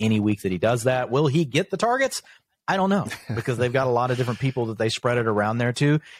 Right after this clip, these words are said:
Speaker 1: He's not necessarily been an elite target earner. His targets per route run, only thirteen percent,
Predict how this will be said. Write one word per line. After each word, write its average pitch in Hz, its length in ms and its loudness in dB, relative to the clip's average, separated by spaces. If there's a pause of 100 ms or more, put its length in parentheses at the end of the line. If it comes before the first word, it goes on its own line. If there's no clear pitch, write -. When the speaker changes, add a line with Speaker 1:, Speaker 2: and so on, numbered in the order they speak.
Speaker 1:
He's 127 140 -2
not 135 340 -2
necessarily 123 560 0
been 110 220 -2
an 110 80 -4
elite 104 300 -6
target 107 320 -2
earner. 120 240 -2
His 104 100 -6
targets 110 300 0
per 107 120 -2
route 104 220 0
run, 107 240 0
only 104 240 -4
thirteen 113 420 -8
percent, 113 380 -6